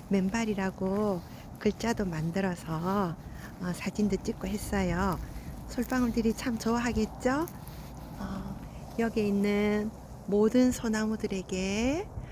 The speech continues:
어, 제가, 어, 박수를 쳐주고 싶습니다. 한 그루 한 그루 다 이렇게 만져주고 싶은 그런 마음입니다. 모든 소나무들에게 칭찬하고요. 어, 또 사람들이 여기에,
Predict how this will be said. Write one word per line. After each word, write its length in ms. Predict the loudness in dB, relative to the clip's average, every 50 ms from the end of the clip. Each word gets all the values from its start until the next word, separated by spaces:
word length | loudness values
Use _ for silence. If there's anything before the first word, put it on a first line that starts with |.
| -10 -10 -10
어, 400 | -8 -8 -6 -6 -6 -6 -6 -6 -4
제가, 760 | -4 -4 -4 -4 -6 -6 -6 -6 -4 -4 -2 -2 -4 -4 -6 -10 -14 -16 -16 -14 -14 -14 -12 -10 -10
어, 560 | -8 -8 -8 -8 -8 -6 -8 -8 -8 -10 -10 -12 -14 -14 -12 -6 -4
박수를 400 | -4 -2 0 0 2 4 4 2
쳐주고 440 | 2 0 0 0 0 0 0 0 2
싶습니다. 640 | 2 2 2 2 0 0 0 0 0 0 -2 -2 -2 -2 -2 -4 -4 -4 -4 -2 -2 -2 0 0
한 280 | 2 2 4 4 4 4
그루 260 | 4 2 2 2 0
한 180 | 0 -2 -2
그루 260 | 0 0 0 0 2 2
다 100 | 2 2 2 0 0
이렇게 260 | -2 -2 0 0 0
만져주고 580 | 0 0 -2 0 2 2 2 2 2 0 0 -2
싶은 320 | -2 -4 -4 -4 -4 -2
그런 260 | -2 -2 -2 -2 -2
마음입니다. 880 | -2 -2 0 0 0 2 2 2 2 0 -2 -2 -2 -2 -2 -2 -2 -2 -4 -8 -10 -10 -12 -12 -12 -12 -6 -4 -4 0 2
모든 340 | 2 2 4 4 4 2 2
소나무들에게 720 | 2 2 0 0 4 4 4 4 4 2 2 4 4 4 6
칭찬하고요. 1400 | 6 8 6 6 4 2 -2 -4 -2 -2 -2 -2 -4 -4 -4 -4 -4 -4 -4 -4 -4 -2 0 0 2 2 0 0 -2 -4 -6 -6 -6 -6 -8 -10 -12 -12 -10 -8
어, 220 | -8 -8 -8 -10 -8 -4
또 280 | -2 0 2 2 0 -2 -2 -6 -8 -8 -6 -2
사람들이 560 | 0 0 2 2 2 0 0 -2 0 0 0
여기에, 640 | -2 -2 -2 -2 0 0 0 2 0 0 -2 -4